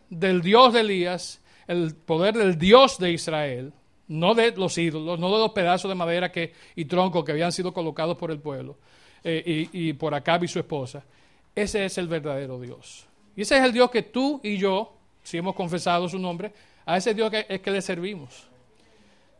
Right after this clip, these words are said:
Ese es el Dios que está de nuestro lado, ¿no? Ese es el Dios que cuando nosotros, como oró Elías, le oramos, Él tiene el poder, si quisiera y fuera el caso,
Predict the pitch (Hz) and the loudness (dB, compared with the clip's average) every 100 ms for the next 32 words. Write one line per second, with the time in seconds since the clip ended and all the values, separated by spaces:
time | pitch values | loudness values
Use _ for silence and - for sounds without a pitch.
0 | _ - 208 294 262 226 262 269 233 233 | _ -4 0 2 4 4 4 2 2 4
1 | 247 220 214 208 180 185 233 - - _ | 4 2 -4 -2 0 0 0 -8 -16 _
2 | _ _ _ _ _ _ - 143 214 240 | _ _ _ _ _ _ -14 -8 -6 -8
3 | - - 170 254 247 214 226 226 202 202 | -10 -12 -6 0 0 2 2 2 -2 -2
4 | 190 185 165 262 285 214 202 202 190 190 | 0 -2 4 4 4 2 -2 0 0 4
5 | 254 247 196 175 170 - _ - - 175 | 6 6 2 -2 -4 -12 _ -20 -8 -2
6 | 175 196 220 175 160 - 190 208 220 208 | 2 4 4 0 -6 -10 -10 -8 -6 -4
7 | 196 185 175 165 - - 135 135 - 170 | -2 0 0 0 -6 -14 -12 -12 -6 -2
8 | 208 170 165 190 208 196 170 180 | 0 0 -2 -4 2 4 4 0